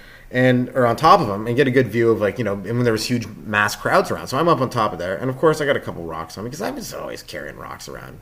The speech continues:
when I'm in grade nine, grade ten. You know, I had a, you know, a couple rocks in my pockets. I was, I like rocks. I still, I'm looking at a, a shelf. I got a shelf full of rocks right in front of me. About a hundred of 'em just sitting. I like 'em. They're nice. Anyway, I had a couple on me. And, uh, I see Mike Harris, and I'm, I forget who I was with. I think maybe my buddy Jeff,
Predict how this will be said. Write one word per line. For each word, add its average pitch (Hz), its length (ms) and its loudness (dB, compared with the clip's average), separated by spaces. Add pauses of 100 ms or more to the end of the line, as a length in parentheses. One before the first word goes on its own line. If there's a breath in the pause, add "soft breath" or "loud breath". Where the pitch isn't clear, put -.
when 69 100 -16
I'm 80 140 -14
in 87 200 -14
grade 87 200 -8
nine, 87 280 -8 (460 loud breath)
grade 90 200 -8
ten. 95 280 -8 (540 soft breath)
You 107 80 -10
know, 107 60 -6
I 104 40 -6
had 98 140 -6
a, 95 240 -12
you 87 60 -12
know, 147 100 -10
a 123 60 -10
couple 85 180 -6
rocks 82 300 -8
in 90 60 -8
my 87 40 -10
pockets. 87 380 -8
I 170 60 4
was, 202 100 6
I 196 80 4
like 247 180 8
rocks. 214 240 8
I 160 60 0
still, 196 200 2
I'm 202 160 4
looking 214 220 6
at 190 120 6
a, 151 200 4
a - 60 0
shelf. 160 340 2
I 156 40 -2
got 160 120 4
a 139 40 2
shelf 156 280 2
full 143 140 2
of 113 80 -2
rocks 117 280 2
right 113 140 0
in 107 60 -6
front 107 180 -4
of 95 80 -6
me. 87 80 -10 (380 loud breath)
About 107 100 -4
a 104 40 0
hundred 101 340 -2
of 87 100 -4
'em 90 80 -12
just 107 200 -10
sitting. 123 140 -4
I 170 80 2
like 202 200 6
'em. 87 120 -6
They're 135 120 -2
nice. 151 200 2 (280 loud breath)
Anyway, 165 200 6
I 139 40 6
had 170 160 6
a - 20 0
couple 131 280 2
on 120 160 4
me. 120 100 0 (340 loud breath)
And, 160 160 4
uh, 151 240 10
I 151 40 2
see 190 180 0
Mike 147 180 6
Harris, 143 360 6
and 135 100 -2
I'm, 131 200 -4
I - 100 -10
forget - 440 -4
who 254 80 6
I 160 60 4
was 135 120 0
with. 113 200 -2
I 131 40 -8
think 143 220 -10
maybe 131 220 -6
my 113 80 -6
buddy 110 180 -4
Jeff, 110 340 -4